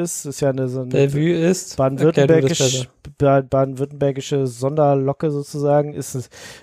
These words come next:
Speaker 1: ist es Hochschulnetz, das Landeshochschulnetz, äh, hängt auch, glaub ich, am D F N dran, ne, am Deutschen Forschungsnetz.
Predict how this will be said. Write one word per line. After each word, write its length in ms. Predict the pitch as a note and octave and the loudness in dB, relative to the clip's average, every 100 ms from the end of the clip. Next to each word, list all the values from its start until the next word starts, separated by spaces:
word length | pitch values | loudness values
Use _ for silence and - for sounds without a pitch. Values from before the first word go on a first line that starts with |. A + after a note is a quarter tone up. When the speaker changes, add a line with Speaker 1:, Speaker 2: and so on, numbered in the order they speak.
| _ | _
Speaker 1:
ist 160 | C#3+ C#3 | -6 -4
es 220 | B2 - | -6 -10
Hochschulnetz, 1800 | - C3+ D#3+ - - E3+ E3+ E3+ E3+ F3 F3+ F3 _ _ D#3 D#3 F3+ - - | -8 -6 -4 -4 -4 2 6 6 8 6 4 -4 _ _ 0 2 2 -2 -8
das 140 | C#3 | -2
Landeshochschulnetz, 1400 | C#3 C#3 D3 C#3+ - D#3+ - E3+ E3 E3 F3 - - - _ - - - _ _ | 0 0 -2 -4 -6 -10 -6 -4 2 2 2 0 -8 -10 _ -20 -20 -20 _ _
äh, 500 | - C3+ C3 C3 C3 - - | -4 0 2 4 2 0 0
hängt 340 | C3+ D#3 - | 0 2 2
auch, 140 | D3 - | 0 2
glaub 180 | C#3+ | 2
ich, 140 | C3+ D3+ | 2 -4
am 260 | C#3 C3+ | -4 -6
D 200 | B2 C#3 | 0 2
F 120 | C3+ - | 2 0
N 260 | C#3+ E3 | -4 -2
dran, 320 | E3+ D#3 E3+ | 2 2 2
ne, 160 | D#3 D#3 | 2 2
am 120 | D3+ | 2
Deutschen 260 | C3+ C3+ C#3+ | 0 -2 -4
Forschungsnetz. 840 | - D#3+ F3 - E3+ E3+ - - | -4 -4 -6 -2 0 0 -4 -14